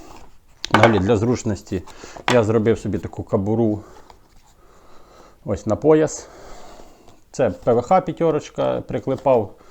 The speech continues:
з полоси, вигнув такого язичка, щоб за пояс зачепляти. Це шкіра звичайна від якоїсь куртки.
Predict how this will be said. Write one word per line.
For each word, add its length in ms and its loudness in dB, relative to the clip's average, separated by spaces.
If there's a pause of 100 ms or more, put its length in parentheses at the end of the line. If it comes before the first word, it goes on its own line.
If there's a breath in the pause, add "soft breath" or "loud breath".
(240 soft breath)
з 100 -20
полоси, 420 0
вигнув 300 -2
такого 280 -4
язичка, 480 -2
щоб 200 -8
за 80 -6
пояс 340 -4
зачепляти. 680 -6 (580 soft breath)
Це 140 2
шкіра 440 0
звичайна 500 -2
від 140 -4
якоїсь 340 -6
куртки. 500 -12